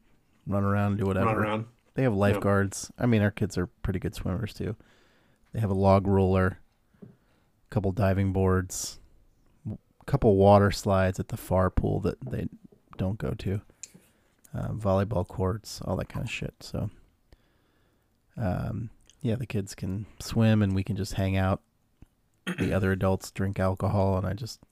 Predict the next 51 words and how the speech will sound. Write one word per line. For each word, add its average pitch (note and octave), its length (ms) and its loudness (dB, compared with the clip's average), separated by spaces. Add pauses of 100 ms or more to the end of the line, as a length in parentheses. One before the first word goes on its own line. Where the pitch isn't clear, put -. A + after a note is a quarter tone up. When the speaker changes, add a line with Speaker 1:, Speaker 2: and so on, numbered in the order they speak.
(140)
Speaker 1:
sit - 260 -10
there E2+ 180 -2
and G#2 160 -4 (720)
Speaker 2:
Watch G#2+ 320 -2
them - 100 2
Speaker 1:
just D#3+ 100 2
Speaker 2:
drink A#2 160 -2
alcohol. C#3+ 80 10 (100)
Speaker 1:
visit. D3 420 4
We F3 100 -2
just G3+ 220 2
visit B2+ 420 6
with B2 160 -2
each - 200 -6
other. C#3 500 2 (2250)
Speaker 2:
What - 140 -8
accent C3 340 -2
is G#2+ 120 -4
that? A#2 200 -2
Speaker 1:
Se-, - 180 -10
<laughs> - 60 -20
I E2+ 260 4
don't A#2 120 8
know. A2+ 60 10 (100)
It - 40 -12
seems A2+ 240 4
like A2 120 2
a G#2+ 40 -2
Southern A2 380 2
thing G#2+ 200 0
to A2+ 60 -10
do. G#2+ 200 0 (540)
"Y'all F3 140 0
wanna G3+ 200 0
visit D3+ 360 2
on C#3 160 0
Friday D3+ 320 -2
night? E3+ 360 -2
We D#3+ 80 -4
can D#3 120 -6
just - 180 -8
chat - 300 -4
for A#2+ 120 -4
a A2+ 60 0
while. A2+ 380 -2
Tell - 200 -4
me C3+ 100 -2
how C3 140 -2
things C3 280 -2
are C3+ 60 -4
going." C#3 460 2